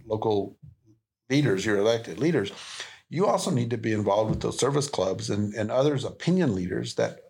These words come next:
that, and, and not be telling them what you do, but help them understand through the backstory about what you're, what, what it is that your agriculture is all about in the community. When I would,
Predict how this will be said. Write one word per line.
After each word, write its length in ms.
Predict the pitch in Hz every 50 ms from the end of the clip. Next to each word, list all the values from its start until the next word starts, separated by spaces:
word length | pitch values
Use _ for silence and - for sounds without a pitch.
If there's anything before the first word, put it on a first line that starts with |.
| _ _ -
that, 220 | 110 110 110 - - - - - - _ -
and, 380 | 139 139 131 131 143 143 143 - _ _ _ _ _ _ _ _ _ -
and 220 | 127 139 139 139
not 200 | 143 151 160 147
be 100 | 135 120
telling 360 | - - - 139 170 180 175
them 100 | 147 113
what 200 | 107 104 - -
you 60 | -
do, 160 | - 113 120 123
but 240 | 131 131 120 -
help 220 | - 135 135 143 139
them 180 | 147 135 135 131
understand 800 | 127 131 127 123 - - - 127 131 131 131 127 117 113 113 - -
through 100 | - 120
the 100 | 107 113
backstory 720 | 98 92 - 113 147 - - - - - - 98 98 101
about 240 | 104 104 107 101 107
what 160 | 110 104 -
you're, 120 | - 117 113 113 - _ -
what, 200 | - - - - _ _ _ _ _ _ _ -
what 140 | 110 110 110
it 100 | 110 117
is 180 | 127 123 113
that 160 | 123 113 - -
your 220 | 120 110 - - _ _ _ _ _ - 127 - - - -
agriculture 480 | 110 120 127 127 - - 139 139 123
is 60 | 117
all 160 | 117 113 117 117
about 380 | 113 127 151 151 123 - - _ _ _ _ -
in 100 | 113 110
the 80 | 107
community. 460 | 110 - 120 135 156 160 131 107 - _ - - - - - - - - - - -
When 120 | - 123 117
I 80 | 127
would, 280 | 139 147 127 117 113